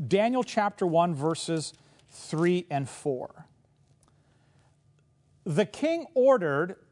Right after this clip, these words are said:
Ashpenaz, the chief of his officials, to bring in some of the sons of Israel, including some of the royal family and of the nobles, youth in whom was no defect,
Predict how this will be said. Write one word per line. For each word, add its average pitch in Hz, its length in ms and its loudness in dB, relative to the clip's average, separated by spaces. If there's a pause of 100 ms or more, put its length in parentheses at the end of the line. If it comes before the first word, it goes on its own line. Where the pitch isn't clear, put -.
(400)
Ashpenaz, 160 800 0
the 170 140 -4
chief - 420 -2
of 196 140 -2
his 185 160 -2
officials, 175 640 -4
to - 160 -6
bring 247 360 -2
in 277 120 0
some 208 400 2 (380)
of 196 200 4
the 214 100 2
sons 147 420 -2
of 185 180 -2
Israel, 240 720 -2 (840)
including 240 680 2
some 196 260 0
of 220 80 0
the 220 100 0
royal 175 360 2
family 135 680 -6 (220)
and 101 80 -18
of 123 180 -10
the 202 80 0
nobles, 180 720 0 (580)
youth 170 480 0
in 156 100 -4
whom 180 380 0
was 147 240 -2
no 180 260 2
defect, 202 720 -4